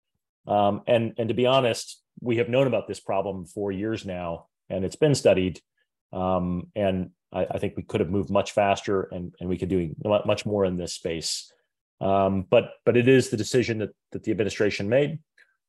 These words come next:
Um, certainly there are, there are, uh, voices on the Hill, um, who advocate that we not restrict investments like this.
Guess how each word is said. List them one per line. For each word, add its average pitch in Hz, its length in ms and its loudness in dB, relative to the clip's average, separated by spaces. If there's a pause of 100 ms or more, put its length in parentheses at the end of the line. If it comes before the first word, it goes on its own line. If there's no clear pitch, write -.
(120)
Um, 92 800 -4 (180)
certainly 107 440 -2
there 95 140 2
are, 92 280 -2 (100)
there 95 180 -4
are, 87 260 -6 (260)
uh, 90 260 -4
voices 110 400 0
on 92 140 0
the 87 80 -6
Hill, 104 420 2 (640)
um, 90 600 -4 (100)
who 95 260 0
advocate 98 560 0 (180)
that - 200 -4
we 95 120 -4
not 107 420 0
restrict - 520 -2 (120)
investments 117 540 0
like 117 200 -4
this. - 380 -10